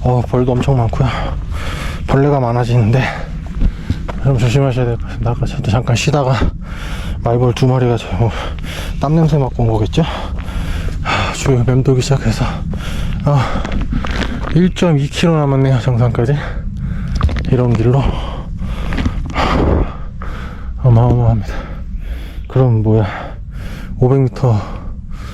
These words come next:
오백 미터 인 건가? 어차피 네 시 반까지 로 시간 잡았으니까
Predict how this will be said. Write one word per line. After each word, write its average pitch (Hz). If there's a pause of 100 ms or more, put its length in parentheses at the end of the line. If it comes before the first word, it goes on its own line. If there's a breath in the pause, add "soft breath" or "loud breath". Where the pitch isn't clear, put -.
(280 loud breath)
오백 135
미터 123
인 110
건가? 131 (2250 loud breath)
어차피 - (800 loud breath)
네 123
시 127
반까지 120 (2500 loud breath)
로 110
시간 123
잡았으니까 113